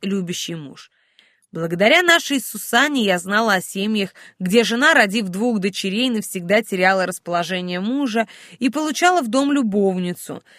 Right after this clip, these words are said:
Конечно, такие гадости были только в дворянских семьях, но и в крестьянских женщина, родившая несколько девочек, считалась порченной.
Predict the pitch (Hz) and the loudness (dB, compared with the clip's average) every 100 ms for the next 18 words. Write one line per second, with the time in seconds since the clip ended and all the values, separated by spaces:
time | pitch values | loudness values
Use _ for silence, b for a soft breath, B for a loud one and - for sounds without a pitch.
0 | b 180 202 220 - 202 196 214 190 202 | b -2 2 2 0 -4 -4 -4 0 2
1 | 208 196 - 190 190 185 202 185 190 180 | 2 -2 -8 -6 -4 -2 -2 -4 -6 0
2 | 196 202 285 339 - 175 - - 165 147 | 2 4 4 0 -8 -12 -10 -10 -10 -10
3 | - B B B 233 330 403 - 359 339 | -16 B B B 0 2 2 0 -2 -4
4 | - 247 240 277 - 262 175 214 240 - | 0 0 2 0 -4 -6 -2 -2 -2 -2
5 | 240 202 185 202 185 190 185 185 - 180 | 0 2 2 -2 -4 -4 -2 -4 -4 -8
6 | - 180 185 269 285 269 - - 226 339 | -6 -4 0 0 -2 -6 -8 -10 0 2
7 | 370 - B B - 349 277 196 - 147 | 2 -4 B B 0 4 4 2 -2 -10
8 | 135 - | -12 -18